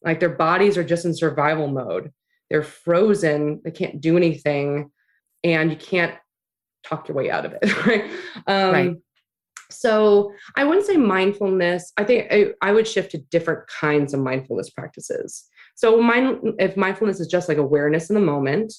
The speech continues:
Speaker 1: I wouldn't necessar-, necessarily have a very heady kind of practice in that moment when your body's going nuts. But we would do these kind of grounding exercises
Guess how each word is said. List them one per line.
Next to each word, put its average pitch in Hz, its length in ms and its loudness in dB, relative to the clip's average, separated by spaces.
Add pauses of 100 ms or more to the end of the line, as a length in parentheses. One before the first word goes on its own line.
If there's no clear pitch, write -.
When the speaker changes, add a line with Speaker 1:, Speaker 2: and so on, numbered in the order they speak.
(680)
Speaker 1:
I 185 100 2
wouldn't 202 280 6
necessar-, 175 680 0
necessarily 185 680 2
have 165 160 0
a 147 40 -2
very 156 600 0 (160)
heady 170 580 2
kind 160 220 -2
of 147 300 -2 (880)
practice 160 360 -2
in 151 100 2
that 151 180 0
moment 151 260 0
when 147 80 -2
your 143 80 -2
body's 139 340 -2
going 139 240 -2
nuts. 180 400 -4 (600)
But 185 600 0 (500)
we 202 140 4
would 190 120 4
do 220 180 4
these 208 180 2
kind 185 220 0
of 139 100 -10
grounding 160 560 2
exercises 139 1120 -6